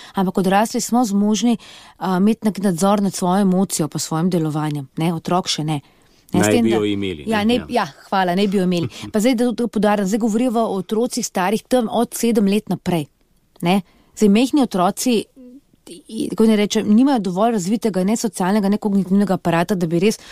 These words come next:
Speaker 1: manipulativno se odločili nekomu nekaj hudega narediti, ne. Lahko, da bojo določena nasilna up-, vedenja uporabljali, ker bojo eksperimentalno ugotovili, kot sem že v prejšnji oddaji rekla, eksperimentalno ugotovili, da delujejo,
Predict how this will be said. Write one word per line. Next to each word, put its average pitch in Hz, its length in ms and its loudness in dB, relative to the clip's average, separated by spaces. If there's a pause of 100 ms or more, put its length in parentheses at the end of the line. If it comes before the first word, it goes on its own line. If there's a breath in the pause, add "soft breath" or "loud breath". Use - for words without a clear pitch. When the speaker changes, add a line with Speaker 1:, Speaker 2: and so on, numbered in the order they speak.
(100)
Speaker 1:
manipulativno 196 1000 2 (1400)
se - 140 -2
odločili 208 400 0
nekomu 170 280 -4
nekaj 160 220 -6
hudega 156 280 -8
narediti, - 400 -10 (160)
ne. 190 160 2 (440 loud breath)
Lahko, 208 280 0
da 262 120 2
bojo 247 180 0
določena 240 400 -2
nasilna 240 380 -2
up-, 214 180 -6 (140)
vedenja 190 340 0
uporabljali, 196 560 0
ker 220 160 0
bojo 220 240 2
eksperimentalno 208 800 0
ugotovili, 208 540 0 (220 soft breath)
kot - 180 -4
sem 226 120 2
že 196 120 0
v 165 60 -4
prejšnji 220 480 0
oddaji 190 400 0
rekla, 190 260 0 (280 loud breath)
eksperimentalno 220 640 0
ugotovili, 220 400 0
da 247 80 0
delujejo, 185 480 -2